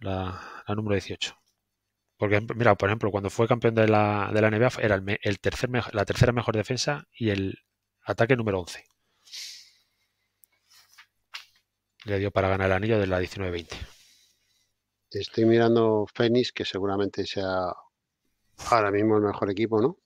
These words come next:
Speaker 1: Treinta, sí, treinta y seis nueve. Ya le saca, eh, tres partidos a Warriors en el
Speaker 2: Sí,
Speaker 1: oeste.
Speaker 2: pero independientemente de la clasificación,
Speaker 1: Sí.
Speaker 2: yo creo que es el mejor equipo,
Speaker 1: Sí,
Speaker 2: ¿no?
Speaker 1: porque este está Heat treinta a diecisiete y, ese da-,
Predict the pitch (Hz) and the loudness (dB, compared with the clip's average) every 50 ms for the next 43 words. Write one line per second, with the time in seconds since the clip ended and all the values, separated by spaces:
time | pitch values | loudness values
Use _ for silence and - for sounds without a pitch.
0 | _ _ _ _ _ _ _ _ _ _ _ _ _ _ _ _ _ _ _ _ | _ _ _ _ _ _ _ _ _ _ _ _ _ _ _ _ _ _ _ _
1 | _ _ _ _ _ 165 147 139 - _ _ _ 131 120 _ _ - - 117 120 | _ _ _ _ _ -20 -20 -20 -20 _ _ _ -20 -20 _ _ -20 -16 -14 -14
2 | 117 - 113 110 - - - - 113 107 - 104 101 98 104 - - 120 113 113 | -12 -10 -10 -10 -10 -6 -2 -2 -2 0 -2 -6 -6 -6 -4 -2 -2 -2 0 2
3 | 113 107 98 101 110 113 110 - 131 - 151 151 151 - - 110 107 104 - 117 | 2 4 4 6 6 6 6 4 6 6 6 6 6 4 2 0 0 2 2 0
4 | 113 - 110 104 - 110 - - 98 95 98 95 95 85 - - - - _ _ | 2 2 2 2 2 0 -2 0 0 0 0 -2 -4 -6 -10 -12 -16 -16 _ _
5 | _ _ _ _ _ - 117 104 98 95 92 - 143 - 117 107 104 101 101 101 | _ _ _ _ _ -12 -8 -4 -2 2 4 6 6 6 6 4 4 2 2 0
6 | - 107 107 120 123 120 131 120 127 120 - 120 110 110 104 98 107 107 - - | 2 4 6 6 8 8 10 10 10 8 8 6 4 4 2 2 0 0 0 -2
7 | 104 98 104 107 - 123 117 104 110 123 127 117 98 95 90 - 92 90 87 85 | -2 2 6 8 10 10 10 8 6 2 0 0 -2 -4 -6 -6 -10 -10 -10 -12
8 | - - 76 80 80 - - - - - - - - 120 113 107 107 - 104 101 | -12 -14 -14 -14 -16 -16 -16 -16 -8 -2 2 6 6 6 6 6 4 4 4 4
9 | 110 107 104 - - - 123 101 - - 113 110 - - 120 120 - - - 107 | 4 4 2 2 2 2 2 4 6 6 6 6 6 4 -2 -2 -2 -4 -4 -4
10 | 113 113 - 113 113 113 113 113 107 - - - - 135 127 - 143 143 - - | -2 2 4 6 6 6 4 4 4 4 4 4 2 0 0 -2 -4 -6 -6 -8
11 | - 101 95 95 98 98 98 101 107 101 - 107 104 107 110 | -10 -10 -10 -10 -10 -12 -10 -8 -8 -6 -2 -2 0 0 -2